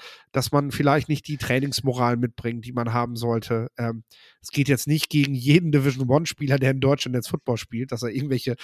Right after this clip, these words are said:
charakterlichen Probleme hat. Das würde ich nie behaupten. Ähm, das ist damit auch nicht gemeint. Ich will damit nur sagen, die Wahrscheinlichkeit, dass du einen guten Kerl kriegst,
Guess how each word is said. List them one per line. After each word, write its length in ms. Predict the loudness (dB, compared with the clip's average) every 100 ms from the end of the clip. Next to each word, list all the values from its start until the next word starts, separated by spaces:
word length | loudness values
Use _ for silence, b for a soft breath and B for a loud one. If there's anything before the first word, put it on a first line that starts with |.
| B B
charakterlichen 640 | 0 6 6 6 4 2 -2
Probleme 520 | -4 0 2 2 2
hat. 100 | 0
Das 140 | 0
würde 120 | -6 -6
ich 120 | -4
nie 160 | 0
behaupten. 540 | 4 6 6 4 -2 -16 B B B -4
Ähm, 340 | 0 2 0 -4 B B
das 120 | -2 0
ist 140 | 2
damit 220 | 2 2
auch 100 | 0
nicht 140 | -2 -4
gemeint. 480 | 0 2 2 0
Ich 160 | -6 0
will 80 | 2
damit 260 | 2 -2
nur 220 | 2 4 4
sagen, 420 | 4 2 -2 -10 B B B _ _ -2
die 80 | 2
Wahrscheinlichkeit, 600 | 6 8 8 6 6 6
dass 120 | 4
du 100 | 0
einen 80 | 0
guten 200 | -2 2
Kerl 260 | 4 4
kriegst, 500 | 0 -2 -4 -6 -12